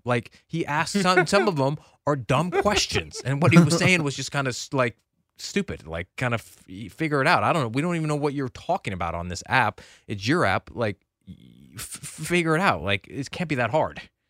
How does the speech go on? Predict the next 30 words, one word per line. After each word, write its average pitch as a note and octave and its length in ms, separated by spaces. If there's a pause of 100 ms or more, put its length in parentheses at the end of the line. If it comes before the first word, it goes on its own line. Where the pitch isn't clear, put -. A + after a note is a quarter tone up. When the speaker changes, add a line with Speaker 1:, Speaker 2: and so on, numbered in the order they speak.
(400)
Speaker 1:
And A#2+ 100
so C#3+ 260
it C#3+ 60
was D3 220
just E3 140
some D3+ 160
Speaker 2:
<laughs> A#2+ 180
Speaker 1:
light D3+ 240
mocking, G2+ 760 (720)
and A2+ 220
he A#2+ 100
kind C3+ 160
of A#2+ 80
exploded A#2+ 460
on G2+ 160
us. A2+ 100
But D#3 140
I D3+ 40
think E3+ 220
the, C3+ 100
the C3+ 240
res-, B2 320
the B2+ 260
result C3 460
of G#2+ 120
that G2 240
is A2 200 (600)
we D#3+ 260
haven't C3 400 (600)
parta-, - 360